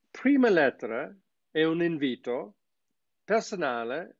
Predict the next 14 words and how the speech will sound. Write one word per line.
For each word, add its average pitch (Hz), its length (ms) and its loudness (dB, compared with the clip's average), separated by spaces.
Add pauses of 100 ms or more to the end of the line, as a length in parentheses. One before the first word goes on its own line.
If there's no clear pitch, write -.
a, 127 360 -4
a 143 140 -2
Wittgens 143 580 -6 (640)
eh, 135 320 -6
ehm, 120 640 -8
invitandola 208 800 0
alla 143 240 -4
premiere 156 920 -6
de-, 120 240 -6
del 117 300 -8
Piccolo 135 340 -8
Teatro, 117 320 -6
prima 226 360 -4
performance, 185 720 -8